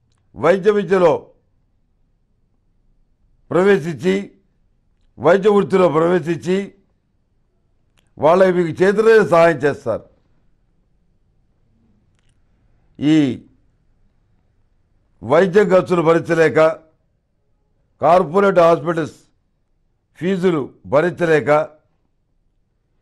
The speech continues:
ఇబ్బంది పడుతున్నటువంటి ప్రజానీకానికి చేతనైనంతలో చేయూతనివ్వాలని చెప్పని నిర్ణయించుకుంటారు, అదే చేస్తారు. ఈ రాశిలో జన్మించిన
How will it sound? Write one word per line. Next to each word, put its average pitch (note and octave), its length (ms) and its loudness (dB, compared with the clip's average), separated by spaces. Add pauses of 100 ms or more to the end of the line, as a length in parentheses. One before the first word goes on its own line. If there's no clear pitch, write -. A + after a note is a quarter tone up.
(140)
ఇబ్బంది F#3 400 0
పడుతున్నటువంటి F3 640 0
ప్రజానీకానికి D3+ 840 -2 (1900)
చేతనైనంతలో G3+ 800 2
చేయూతనివ్వాలని F#3 880 0
చెప్పని D#3+ 320 -2 (920)
నిర్ణయించుకుంటారు, D3+ 920 -2 (720)
అదే D3 220 -2 (120)
చేస్తారు. A#2 420 -8 (480)
ఈ C3+ 160 -4
రాశిలో F3+ 360 2
జన్మించిన F3+ 480 0